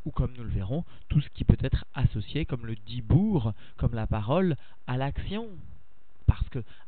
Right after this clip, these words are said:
alors seront brassés par le juif de nombreux sujets appartenant à la Klipat Noga qui seront alors élevés dans la sainteté, par le biais de la avoda, de l'effort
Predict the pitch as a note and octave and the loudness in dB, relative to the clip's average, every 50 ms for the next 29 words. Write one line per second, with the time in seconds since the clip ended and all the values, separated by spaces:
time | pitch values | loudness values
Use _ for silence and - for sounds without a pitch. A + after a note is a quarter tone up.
0 | - - A2 G#2+ A#2 C3 C#3+ C3+ - - - - B2+ A2+ B2 A#2+ A2+ G#2 G2 G2 | -4 -2 0 2 4 4 4 4 2 0 -2 -2 -4 -4 -4 0 4 2 4 4
1 | A#2 A#2+ A#2+ A#2+ - - D#3+ E3 E3+ D3+ - - - - A#2 A2+ A#2+ A#2 A#2 A#2 | 2 0 0 0 2 2 0 0 0 -2 -4 4 6 6 6 6 4 -2 -2 0
2 | A#2 B2+ D#3+ F3+ F3 - B2 B2 G#2+ - - - - - - - A#2+ B2 B2 B2 | 0 0 0 0 0 -2 -2 -2 -2 -4 -6 -8 -8 -8 -6 -4 -2 -2 -2 0
3 | B2 A2+ B2 C3+ C#3+ - - C3+ A#2 C3 C3 B2+ A#2+ A#2 A#2 - - B2+ B2 B2+ | 2 4 4 4 2 0 -4 -4 -2 -2 0 0 0 0 -2 -2 -6 -6 -4 -4
4 | B2+ B2 A#2+ A#2 - - A#2+ - B2 A#2 - - A2+ G#2 G2+ - A#2+ C#3+ F3+ - | -2 -2 -4 -4 -6 0 4 4 4 4 2 -4 -6 -6 -2 -2 0 0 -2 -4
5 | - - - - - - B2+ - - A#2+ G#2+ A2+ A#2+ - G#2+ A2 A#2 C3+ C#3+ - | -6 -8 -8 -6 -6 -6 -4 -4 -2 -2 -2 0 2 2 2 2 2 2 2 0
6 | - - - - D3 C3+ C3 A#2 G#2+ F#2+ G2+ A2 B2+ C#3 - - - - - - | -2 -6 -4 0 0 0 0 0 -2 0 0 0 -2 -2 -4 -8 -10 -4 0 2
7 | B2+ A#2+ B2+ C3 - D3 C#3 C#3 D3+ D3+ - - A3 A#3+ A3 F3 C3 A#2 - - | 2 2 2 2 0 0 0 0 0 2 6 6 6 6 4 2 -2 -4 -6 8
8 | - - B2 A#2+ B2+ C3+ A#2+ G#2+ G2+ - G2+ G#2+ C3+ - - - - - - A2+ | 12 12 12 12 10 0 0 2 2 2 2 2 0 -4 -6 -8 -8 -6 -2 -2
9 | A2 A2+ A2+ - - C3+ B2 C3 D3 C#3 - F#3 G#3 G#3 F3 C3 G#2+ A#2 A2+ A#2 | -2 -2 -2 -2 -2 0 2 2 2 4 2 2 2 2 0 0 0 0 2 4
10 | B2+ - - F3 F3+ G3+ G#3 F#3 - C3+ - | 4 4 4 4 4 4 2 0 -2 -4 -6